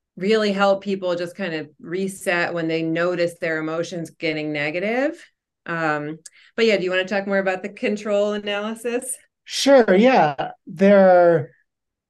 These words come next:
Speaker 2: there are things that are just a hundred percent out of our control and things that are a hundred percent in our control. But, but most things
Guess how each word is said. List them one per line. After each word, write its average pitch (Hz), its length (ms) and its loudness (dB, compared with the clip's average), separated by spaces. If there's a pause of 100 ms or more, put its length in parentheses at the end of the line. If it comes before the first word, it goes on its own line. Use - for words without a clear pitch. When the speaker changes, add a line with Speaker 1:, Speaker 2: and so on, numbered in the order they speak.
(120)
Speaker 2:
there 185 200 6
are 175 40 6
things 226 600 4
that 180 200 4
are 165 160 4
just 151 340 -4
a 165 80 -6
hundred 190 440 2
percent 156 500 -4 (400)
out 165 180 0
of 160 100 -2
our 147 120 -2
control 135 640 -6
and 147 200 -10
things 190 280 0
that 170 120 0
are 160 120 -2
a 143 60 -2
hundred 165 300 -6
percent 151 460 -8 (380)
in 180 180 -2
our 165 140 0
control. 127 720 -10 (400)
But, 190 220 2 (420)
but 190 200 2
most 214 400 2
things 202 420 2